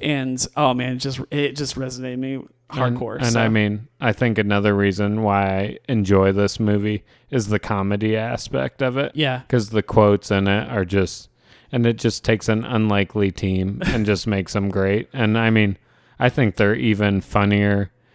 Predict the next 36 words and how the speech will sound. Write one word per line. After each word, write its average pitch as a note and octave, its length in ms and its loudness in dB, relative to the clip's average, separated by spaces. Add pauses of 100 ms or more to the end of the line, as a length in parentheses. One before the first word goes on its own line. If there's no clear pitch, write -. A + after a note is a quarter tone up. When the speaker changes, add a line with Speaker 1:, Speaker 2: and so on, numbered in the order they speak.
(160)
Speaker 2:
when G2+ 440 4
you G2+ 360 2
mix A#2+ 380 0
in G#2 180 0
other G#2 400 0
M G#2+ 280 -2
C - 180 -4
U G2 280 -2
characters A#2+ 600 -4
into A#2+ 240 0
it. C3+ 180 -4
Like, A#2+ 180 0
Speaker 1:
Yeah. B2 140 -4
Speaker 2:
they're B2 220 6
hilarious F#2+ 640 2
in G#2 140 0
Infinity G2 580 0
War. F#2 480 2 (120)
Speaker 1:
Oh, C#3 100 -4
yeah. B2+ 260 -8
Speaker 2:
And A2 160 0
parts G#2 380 2
that G#2 300 0 (180)
really G#2+ 400 2
aren't A2+ 320 -2
supposed - 400 -2
to A2 60 -4
be F#2+ 200 0
funny, G#2+ 540 2 (140)
Speaker 1:
<laughs> A3+ 120 0
Speaker 2:
but, A#2+ 240 2
I C3 140 -4
mean, A2+ 200 0
they're G#2+ 180 0
hilarious. F#2+ 800 -4
Speaker 1:
<laughs> - 40 -12